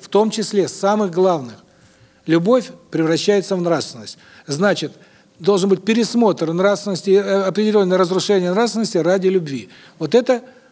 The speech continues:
дал Христос. И вот именно это не смогли многие из евреев принять, потому что для них нравственность оказалась важнее любви. Формальное соблюдение заповедей оказалось важнее реальных моментов.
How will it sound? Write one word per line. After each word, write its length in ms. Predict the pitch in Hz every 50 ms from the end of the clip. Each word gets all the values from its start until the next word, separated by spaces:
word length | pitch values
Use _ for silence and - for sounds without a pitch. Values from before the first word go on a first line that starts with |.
| _ _ -
дал 200 | 156 170 185 185
Христос. 560 | - - 185 175 - - - 139 117 - - - - - - -
И 60 | - 175
вот 180 | 180 175 175 -
именно 320 | - 247 240 233 214 196 185
это 380 | 180 - 196 226 233 - 208
не 140 | 175 180 175
смогли 500 | 143 - 170 185 190 196 170 156 202 220
многие 380 | 208 175 180 190 190 175 185 185
из 120 | 170 143
евреев 420 | 165 165 160 160 185 208 190 - -
принять, 380 | - 175 185 190 180 143 -
потому 260 | - 147 139 160 170
что 140 | 151 - 175
для 140 | 156 175 190
них 220 | 190 180 143 -
нравственность 520 | 185 185 196 214 214 208 214 220 185 - 185
оказалась 480 | - - 170 156 185 190 190 180 - - - - - - _
важнее 380 | - 135 175 160 147 202 202 196
любви. 320 | 190 185 160 151 135 - - - - - _ -
Формальное 580 | - - 175 185 196 226 240 240 233 233 226
соблюдение 600 | 185 - 214 202 208 214 196 208 208 202 196 190 175
заповедей 460 | 160 196 185 180 180 165 160 165 160
оказалось 440 | 151 - 165 170 190 180 151 - 160
важнее 580 | 170 165 139 143 175 190 202 202 196 185 170 - - - - - - - -
реальных 600 | 147 156 175 190 190 180 156 135 147 - - - _ _ _ -
моментов. 460 | 151 147 139 131 123 107 104 - -